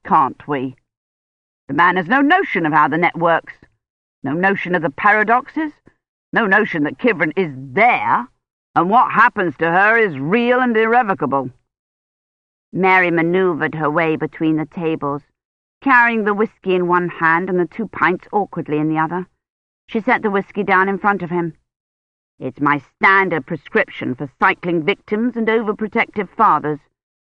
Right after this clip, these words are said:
Did it catch you in the leg?" "No,"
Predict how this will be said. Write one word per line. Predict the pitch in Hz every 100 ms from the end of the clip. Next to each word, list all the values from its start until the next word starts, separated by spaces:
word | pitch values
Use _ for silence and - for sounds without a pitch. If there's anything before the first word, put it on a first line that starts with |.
| _ _ _
Did | 220
it | 226
catch | 262 208 156
you | 180
in | 170
the | 180
leg?" | 185 196 _ _ _ _ _ _ -
"No," | 196 220 214 196 185